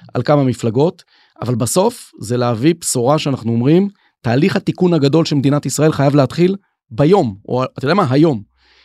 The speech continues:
מתוך השפל שאנחנו נמצאים בו, אין ברירה. למה? כי בוא נדבר מונחים של משימת דור.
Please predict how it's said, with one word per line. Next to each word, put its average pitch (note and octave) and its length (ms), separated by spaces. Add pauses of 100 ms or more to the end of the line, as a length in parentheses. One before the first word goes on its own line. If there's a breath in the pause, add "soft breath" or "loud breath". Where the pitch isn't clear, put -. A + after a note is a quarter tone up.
(300 soft breath)
מתוך B2 720
השפל D#3 420
שאנחנו C3 280
נמצאים C#3 440
בו, A3+ 180 (680)
אין F#3 160
ברירה. C3+ 340 (120)
למה? D#3 380 (640)
כי C3 80
בוא E3 120
נדבר G3 220
מונחים D3+ 360
של C3+ 100
משימת B2+ 400
דור. A2 280